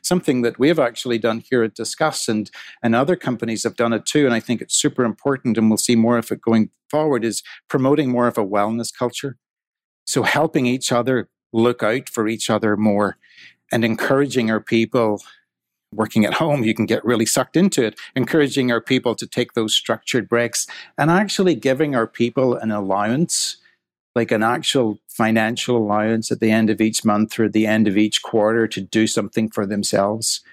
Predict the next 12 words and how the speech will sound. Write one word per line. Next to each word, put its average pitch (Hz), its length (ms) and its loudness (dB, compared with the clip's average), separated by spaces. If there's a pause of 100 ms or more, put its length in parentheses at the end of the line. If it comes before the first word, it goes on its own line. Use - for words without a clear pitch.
(540)
And 123 80 2
I 123 60 4
think 131 180 0
those 156 300 2
are 127 120 0
very 123 340 0 (100)
powerful 127 840 -2 (1040)
aspects 123 840 -4
or 104 100 0
very 117 280 0
powerful, 117 760 -2 (400)
uh, 101 360 0